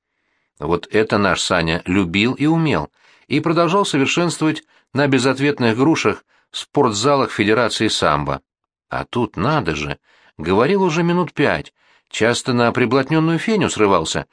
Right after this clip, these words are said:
руками себе активно помогал. Но именно что помогал, а не кидался с кулаками на слушателей. Фантастическое преобразование с моим боевым товарищем случилось,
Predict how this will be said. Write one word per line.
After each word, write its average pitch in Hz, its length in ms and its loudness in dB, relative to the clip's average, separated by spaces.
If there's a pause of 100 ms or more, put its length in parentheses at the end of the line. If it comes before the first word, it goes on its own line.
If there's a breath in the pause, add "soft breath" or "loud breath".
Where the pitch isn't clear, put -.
(260 soft breath)
руками 139 540 0
себе 117 320 0
активно 107 400 0
помогал. 101 520 2 (320)
Но 82 140 -2
именно 127 280 0
что 147 200 -4
помогал, 160 640 0 (280 soft breath)
а 73 100 -2
не 80 120 0
кидался 87 400 0
с - 80 -4
кулаками 87 480 0
на 87 140 0
слушателей. 80 720 -2 (400)
Фантастическое 175 1080 -2
преобразование 165 840 0
с - 80 -6
моим 101 320 2
боевым 110 340 2
товарищем 87 560 0
случилось, 80 600 -4